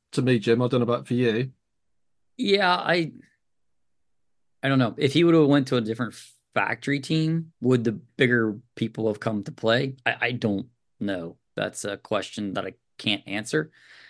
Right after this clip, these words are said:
Speaker 2: I really thought there was gonna be at least a splash of Red Bull at the bottom of a fairing somewhere on the bike.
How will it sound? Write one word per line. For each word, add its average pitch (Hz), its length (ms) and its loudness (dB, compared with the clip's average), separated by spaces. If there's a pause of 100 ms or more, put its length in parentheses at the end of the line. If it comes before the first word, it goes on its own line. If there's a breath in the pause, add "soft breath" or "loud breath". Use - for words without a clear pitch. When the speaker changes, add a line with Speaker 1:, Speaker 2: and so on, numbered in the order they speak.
(240 soft breath)
Speaker 2:
I 143 180 2
really 123 480 4
thought 113 200 0
there 120 100 2
was 104 100 -2
gonna 113 120 -2
be 113 180 0
at - 80 -4
least 120 220 -4
a 107 60 -10
splash 113 720 -2
of 117 180 -4
Red 117 220 2
Bull 113 200 0
at 113 120 -4
the 113 80 -6
bottom 117 380 0
of 110 120 -6
a 117 60 -14
fairing 110 460 0
somewhere 151 680 -2
on 185 140 -4
the 190 60 -2
bike. 196 360 -6